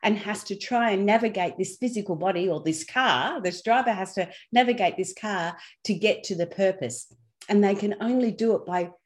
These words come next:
pressing certain buttons. And those buttons are our intuitive messages that we're getting. So we know which way we need to go. Does that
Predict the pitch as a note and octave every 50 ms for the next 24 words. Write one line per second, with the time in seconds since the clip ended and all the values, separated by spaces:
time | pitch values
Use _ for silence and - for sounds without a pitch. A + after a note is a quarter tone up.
0 | _ _ _ _ _ - - - A#3 B3+ B3 - G3+ F3+ F#3 - - F#3 F3 -
1 | - E3+ D#3+ D#3+ G3 F#3+ - - D3+ C3 B2 - D#3 F3 G#3 B3 C#4 B3+ - -
2 | - G#3 G#3+ - - D#3 D3+ D3 D3+ D#3 D3 D3+ D3+ D3+ D#3 D3+ D3+ D3+ - -
3 | F3 D#3 D3+ D3 B2+ C3+ C#3+ D3+ D#3 - - C3+ B2 B2+ B2 A#2 A#2+ - - A#2+
4 | B2+ B2 A#2 C3+ C3 B2 A2 A2+ A2 G#2 - _ _ _ - - - _ _ -
5 | - G3 E3+ F3 F3 E3+ E3 D#3+ D#3+ D3+ D#3 D#3 D3+ D#3+ D#3 D#3 - - D3 C3+
6 | C3+ C3 B2+ B2+ B2+ C3 C3 D3 C#3 C3 B2+ B2+ B2+ B2+ B2+ - - B2 C#3+ C3
7 | B2+ A#2+ A2+ A2 - _ _ _ _ - - _ - B3+ B3+ B3 - F#4 B4 -